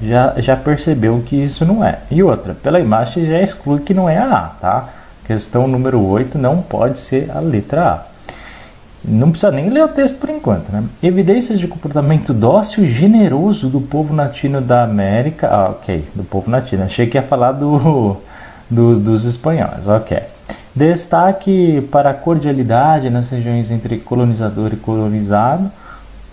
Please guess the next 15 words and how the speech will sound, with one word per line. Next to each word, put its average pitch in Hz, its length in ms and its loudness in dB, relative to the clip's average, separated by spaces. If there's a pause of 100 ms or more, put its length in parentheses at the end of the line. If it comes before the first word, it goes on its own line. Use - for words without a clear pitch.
né? 123 260 2
No 170 140 0
comecinho, 233 760 2
né? 139 240 2
Pode 110 280 0
até 98 180 -2
ter 117 160 0
sido, 151 420 0
né? 104 200 4
Mas 95 200 0
depois 98 460 0
aquilo 92 320 -4
não 87 140 -4
foi, 87 280 -4
assim, 80 280 -12